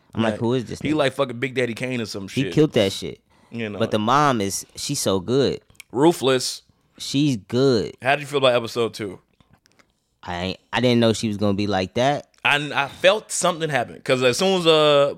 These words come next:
Speaker 2: Joey Badass said, "The streets need a body, Rock."
Speaker 1: Mm-hmm.
Speaker 2: "The streets need a body." That meant, that meant somebody was getting
Speaker 1: I
Speaker 2: fucking
Speaker 1: thought she was gonna, I
Speaker 2: sacrificed.
Speaker 1: thought she was gonna tie it down to his brother or something a little bit more. You know,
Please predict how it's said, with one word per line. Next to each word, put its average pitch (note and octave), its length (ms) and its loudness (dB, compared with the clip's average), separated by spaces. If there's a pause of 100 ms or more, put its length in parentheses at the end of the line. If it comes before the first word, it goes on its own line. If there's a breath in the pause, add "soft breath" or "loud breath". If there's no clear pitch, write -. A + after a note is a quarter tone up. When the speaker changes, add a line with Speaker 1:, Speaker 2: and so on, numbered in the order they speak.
Speaker 2:
Joey D3 240 2
Badass C3 380 2
said, B2 360 -4
"The - 60 -14
streets C3 300 -8
need A#2+ 120 -8
a A#2 40 -6
body, B2 300 -4
Rock." A2+ 400 -4
Speaker 1:
Mm-hmm. A#2 560 -4 (240)
Speaker 2:
"The - 60 -16
streets A#2+ 300 -8
need A#2+ 120 -4
a A#2 40 -6
body." A2+ 360 -4
That B2 140 -4
meant, C3+ 200 -6
that G#2+ 320 -6
meant B2 180 -4
somebody D#3+ 540 -2
was A2+ 180 -6
getting A2+ 160 -4
Speaker 1:
I A#2+ 40 0
Speaker 2:
fucking A#2+ 100 2
Speaker 1:
thought C#3 140 6
she C#3+ 160 4
was B2 140 2
gonna, G#2+ 160 2
I G2 40 -4
Speaker 2:
sacrificed. A2 140 -4
Speaker 1:
thought C#3 160 4
she C#3+ 140 -2
was C3 140 -2
gonna G#2+ 200 -2
tie A2+ 300 0
it G#2 80 -6
down G#2+ 260 -2
to - 120 -6
his G2 220 -2
brother G#2+ 480 0
or G2 40 -4
something G2 300 -2
a F#2 80 -4
little F#2+ 180 -2
bit F2+ 140 -2
more. F#2 240 0
You A2+ 100 0
know, B2 200 4